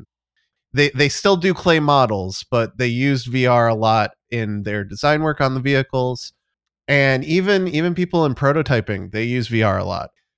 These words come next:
One of my friends who's an engineering manager is just like, "Yeah, I got to play around with V R a lot, and we just bought, like, a four thousand dollar gaming computer so that we can support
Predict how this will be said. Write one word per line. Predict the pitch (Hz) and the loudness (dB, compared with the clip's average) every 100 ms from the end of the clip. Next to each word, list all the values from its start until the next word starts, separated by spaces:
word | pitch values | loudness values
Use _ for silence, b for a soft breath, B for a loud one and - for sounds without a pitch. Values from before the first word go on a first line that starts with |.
| _ | _
One | - 139 | -4 -2
of | |
my | 131 | 0
friends | 139 131 | -2 -4
who's | 127 113 | -4 -2
an | 113 | -2
engineering | 120 113 113 120 110 | -2 -2 -2 0 0
manager | 104 104 104 | -2 -2 -6
is | 98 110 | -8 -8
just | 104 | -6
like, | 104 | -4
"Yeah, | 147 185 | 2 6
I | 165 | 6
got | 147 147 | 4 0
to | - | -2
play | 151 147 | 0 2
around | 135 143 | 4 2
with | 135 | 0
V | 110 123 | -2 2
R | 135 143 135 _ _ _ _ | 4 4 0 _ _ _ _
a | 120 | -2
lot, | 113 113 113 110 | 2 2 2 0
and | 110 110 107 107 | -2 0 0 -2
we | 120 | -2
just | 127 - | -4 0
bought, | 139 127 127 - | 2 4 2 0
like, | 123 - - | -4 -4 -6
a | 120 - _ _ | -6 -6 _ _
four | 139 135 | 0 2
thousand | 139 131 131 | 2 2 2
dollar | 127 123 110 | 2 4 2
gaming | 117 131 127 | -2 -2 -2
computer | 113 117 117 113 110 | -4 -6 -2 0 0
so | 107 131 | 0 -2
that | 113 110 | 0 0
we | 117 | -2
can | 117 101 | -4 -8
support | - - 117 113 95 | -8 -2 0 0 -4